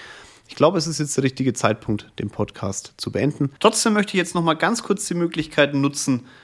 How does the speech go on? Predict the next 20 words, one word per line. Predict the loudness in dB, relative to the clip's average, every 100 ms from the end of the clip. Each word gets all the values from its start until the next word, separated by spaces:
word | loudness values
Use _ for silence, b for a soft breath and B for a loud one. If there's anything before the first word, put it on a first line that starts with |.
| B B
um | -4 -2
dich | -2 -4
kurz | 0 0 0
an | -2 0
das | -2 -2
Gewinnspiel | 0 0 -2 -2 -4
zu | -2 -4
erinnern. | -4 -6 -10 -16 _ _ _ _ -2
Denk | -2 0
dran, | -2
als | -4 0
Dankeschön | 0 0 2 4 2
für | 0 0
deine | 0
Unterstützung | 0 -4 -4 -4 -2
verlose | 0 2 2
ich | -2
bis | -4 -2
einschließlich | -2 0 -2 -2 -2
Sonntag | 0 2 2 0